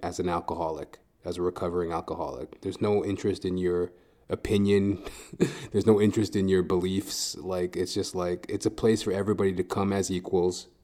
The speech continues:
<clears throat> Come as equals. <gasps> We're so equal.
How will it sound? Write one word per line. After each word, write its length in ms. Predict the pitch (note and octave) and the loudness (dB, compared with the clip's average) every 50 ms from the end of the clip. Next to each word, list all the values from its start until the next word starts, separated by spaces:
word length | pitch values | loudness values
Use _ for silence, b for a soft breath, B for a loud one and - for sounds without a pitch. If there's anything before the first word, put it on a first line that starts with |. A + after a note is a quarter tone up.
| - | -2
<clears throat> 340 | - - - - - - - | -2 -2 -2 -2 -8 -12 -10
Come 320 | - - - F#2+ F#2 F2+ | -8 -6 -4 -2 -2 0
as 160 | F2 E2 E2 F#2 | -2 -2 -4 -6
equals. 400 | F#2 F#2+ - F2+ E2 - - - | -8 -6 -6 -6 -6 -6 -8 -8
<gasps> 40 | - D#3 D3+ F#3+ D4+ G#4 G#4+ A4 G#4+ G4 F4+ D#4+ D4+ C#4+ A#3+ A3 - - B3 - - - - - F3 E3 - - D#3 C#3+ B2 E3 E3 E3 F3 F3+ F3+ E3+ E3 D#3+ D#3 - | -6 -4 8 12 12 12 12 12 12 12 12 12 10 0 0 0 0 0 0 0 0 0 -2 -2 -2 -2 -2 -2 -2 0 0 4 6 6 8 8 6 6 4 4 4 2
We're 160 | - - - | 2 0 -2
so 280 | - - A#3 - D4+ | -2 0 2 4 6
equal. 600 | D#4 D#4 D#4+ - E4+ - E4+ F4 G4+ A4 A4 - | 8 8 8 8 8 6 6 6 4 0 0 -4